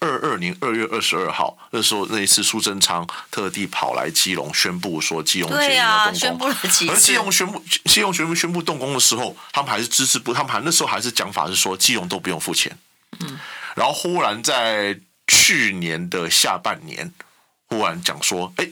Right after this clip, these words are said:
Speaker 1: 基隆要付十七点七亿。
Speaker 2: 嗯。
Speaker 1: 那时候议会整个炸锅。
Speaker 2: 嗯。
Speaker 1: 绿的不太敢讲，蓝的，蓝的跟无党籍说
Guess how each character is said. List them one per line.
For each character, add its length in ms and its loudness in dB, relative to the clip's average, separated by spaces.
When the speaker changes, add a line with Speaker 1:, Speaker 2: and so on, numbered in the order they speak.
Speaker 1:
基 160 2
隆 120 0
要 120 0
付 160 -4
十 160 4
七 160 4
点 120 -2
七 240 2
亿。 160 -4
Speaker 2:
嗯。 220 -6
Speaker 1:
那 100 0
时 120 4
候 80 0
议 100 2
会 140 0
整 120 -2
个 80 -14
炸 180 0
锅。 260 -10
Speaker 2:
嗯。 240 -8
Speaker 1:
绿 340 0
的 80 -2
不 140 -4
太 160 0
敢 220 -6
讲， 220 -6
蓝 180 0
的， 200 -2
蓝 240 -2
的 140 -2
跟 140 -4
无 140 -6
党 180 -2
籍 120 -2
说 220 0